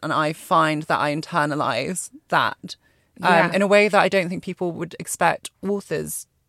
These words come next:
Speaker 1: to.
Speaker 2: Right, and because, like, it, the, like, it's so funny 'cause I thought we were coming and talking about blackhead videos. We're actually talking
Speaker 1: Mm.
Speaker 2: about, like,
Speaker 1: It's getting
Speaker 2: it's
Speaker 1: deep.
Speaker 2: getting very Roland Barthes in here.
Speaker 1: Yeah.
Speaker 2: <laughs> It's like the more you are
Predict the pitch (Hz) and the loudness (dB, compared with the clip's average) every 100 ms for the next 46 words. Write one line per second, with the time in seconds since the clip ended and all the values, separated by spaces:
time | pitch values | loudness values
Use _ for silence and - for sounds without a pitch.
0 | _ - 180 131 180 202 - _ _ _ | _ -10 -8 -6 -6 -8 -10 _ _ _
1 | _ - - _ 240 285 277 233 226 254 | _ -20 -20 _ 2 6 6 4 2 2
2 | 254 262 214 - - - - - - _ | 2 2 0 -8 -12 -14 -14 -16 -18 _
3 | _ 196 233 - 202 190 180 196 - _ | _ -4 -2 -2 2 2 0 -6 -14 _
4 | - _ 202 214 - 285 240 208 196 - | -20 _ -10 -6 -4 -2 0 0 -2 -2
5 | 185 185 233 226 226 202 180 190 220 180 | -2 -2 0 0 0 2 4 4 0 -2
6 | 170 170 170 208 202 214 240 254 254 240 | 0 0 4 4 2 -2 0 0 4 4
7 | 294 349 - - 403 - - - - 170 | 4 4 4 0 -2 -6 -6 0 2 2
8 | 175 170 170 156 294 269 247 294 254 233 | 2 2 4 4 4 4 4 4 6 6
9 | 254 220 226 262 - 240 262 247 233 381 | 6 6 6 6 2 0 4 4 4 4
10 | 508 440 - - 294 269 - - 392 277 | 4 2 2 2 4 4 0 -8 -2 0
11 | 269 277 269 269 269 262 - 254 202 233 | 4 8 8 10 8 4 -10 -10 -2 0
12 | 233 - 202 196 196 | 2 6 8 8 6